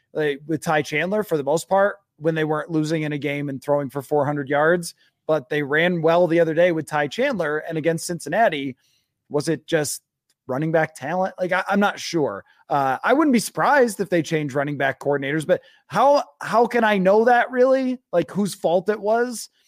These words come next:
Was it personnel? Was it, look, you got Dalton Risner, who's a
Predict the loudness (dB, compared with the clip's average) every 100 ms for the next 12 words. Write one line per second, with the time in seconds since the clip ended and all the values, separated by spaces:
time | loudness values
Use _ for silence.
0 | _ _ 0 0 2 -2 -2 -2 -2 0
1 | 2 2 2 2 2 -2 _ _ -4 -4
2 | -2 0 2 0 0 0 0 -2 -4 -2
3 | -2 -2 -2 -2 -4 -6